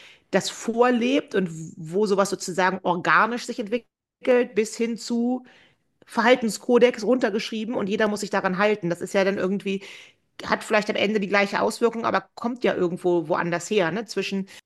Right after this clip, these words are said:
ich sag mal, dass das Masterpiece wäre sozusagen, dass man es schafft, innerhalb eines Vereins eine solche Kultur zu entwickeln, dass, dass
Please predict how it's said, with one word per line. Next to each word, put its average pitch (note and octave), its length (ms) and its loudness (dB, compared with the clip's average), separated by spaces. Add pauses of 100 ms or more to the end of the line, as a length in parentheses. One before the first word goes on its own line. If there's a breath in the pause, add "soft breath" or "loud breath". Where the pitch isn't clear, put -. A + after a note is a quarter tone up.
(280)
ich - 100 -16
sag G3 100 0
mal, G3 60 2
dass F#3 140 -2
das - 220 -4
Masterpiece G3+ 760 0
wäre G#3 240 0
sozusagen, F#3+ 500 -2
dass G3 160 -4
man F#3+ 100 -2
es F#3 120 -4
schafft, - 280 -4
innerhalb G3 300 -2
eines F#3+ 300 -4
Vereins G#3 800 -4 (920)
eine F#3+ 160 2
solche G#3+ 200 0
Kultur B3 380 -2
zu A#3 100 0
entwickeln, F#3+ 280 -2
dass, F#3 140 -6 (200)
dass - 200 -6